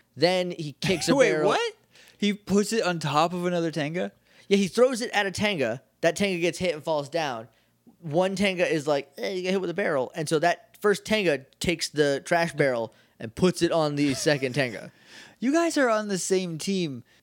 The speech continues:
Speaker 2: Save your beef for after the fight.
Speaker 1: Right? Like, like, just table it for now,
Speaker 2: <laughs>
Speaker 1: guys.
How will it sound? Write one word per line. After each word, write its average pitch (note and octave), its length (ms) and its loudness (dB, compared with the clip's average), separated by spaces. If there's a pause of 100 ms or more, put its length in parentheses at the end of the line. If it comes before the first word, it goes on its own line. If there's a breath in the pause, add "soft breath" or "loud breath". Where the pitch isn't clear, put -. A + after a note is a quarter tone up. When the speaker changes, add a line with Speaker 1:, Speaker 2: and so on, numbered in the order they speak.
(120)
Speaker 2:
Save F#3+ 320 -4
your G#3 80 -6
beef G#3 280 -2
for F#3+ 160 -2
after E3+ 380 -2
the D3 100 -2
fight. C3 240 -2
Speaker 1:
Right? A#3 280 4 (100)
Like, F3 220 2 (420)
like, G3 180 0
just G3 160 -4
table D#3+ 380 2
it G2+ 160 -4
for C3+ 80 0
now, B2 280 2 (100)
Speaker 2:
<laughs> - 80 -12
Speaker 1:
guys. C#3 260 2